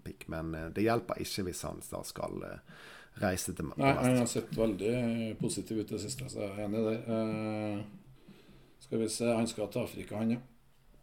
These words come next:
Speaker 2: Mm.
Speaker 1: Ja. Da stryker vi det, men, eh, ja, da fikk vi i hvert fall hedret den
Speaker 2: Det gjør
Speaker 1: litt.
Speaker 2: du. Jeg fortjener litt skryt, men det er bra.
Speaker 1: Ja.
Speaker 2: Mm.
Speaker 1: Ja, men, eh, eh, da er det ett spørsmål igjen da, siden, eh, Sindre Hangeland, eh, forteller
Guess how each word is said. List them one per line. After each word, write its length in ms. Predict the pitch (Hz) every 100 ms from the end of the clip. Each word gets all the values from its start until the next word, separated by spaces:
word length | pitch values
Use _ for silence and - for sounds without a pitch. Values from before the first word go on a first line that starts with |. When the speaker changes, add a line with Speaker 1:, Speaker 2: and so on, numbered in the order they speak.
| - - - - - - -
Speaker 2:
Mm. 220 | 117 95 107 - -
Speaker 1:
Ja. 80 | - - - - - - - - - -
Da 120 | 135
stryker 440 | - 156 156 151
vi 80 | 147
det, 200 | 151 165 -
men, 260 | 147 147 143
eh, 680 | 139 139 139 139 135 135 127
ja, 80 | - - -
da 80 | 123
fikk 180 | 127 123
vi 60 |
i 40 | 117
hvert 20 |
fall 100 | 113
hedret 260 | 104 104 101
den 100 | 95
Speaker 2:
Det 80 | 120
gjør 80 |
Speaker 1:
litt. 100 | 92
Speaker 2:
du. 80 | - - -
Jeg 80 |
fortjener 380 | - 117 95 101
litt 100 | 123
skryt, 400 | 123 92 - -
men 60 | 98
det 60 | 113
er 120 | 78
bra. 20 | - - - -
Speaker 1:
Ja. 80 | - - - - - - - - -
Speaker 2:
Mm. 280 | 170 101 120 - - -
Speaker 1:
Ja, 160 | 110 - - -
men, 160 | 151
eh, 640 | 160 170 170 165 - 175 165
eh, 120 | - 196
da 120 | 202
er 40 |
det 100 | 151
ett 100 | 156 - -
spørsmål 400 | 147 147 123 123
igjen 160 | 120
da, 100 | 92 113
siden, 460 | - 113 110 107
eh, 760 | 104 104 101 101 - 110 104 98
Sindre 460 | - 98 101 107
Hangeland, 720 | 98 95 98 101 95 85 82
eh, 1040 | 80 82 85 85 85 87 - - - - -
forteller 460 | - 95 95 82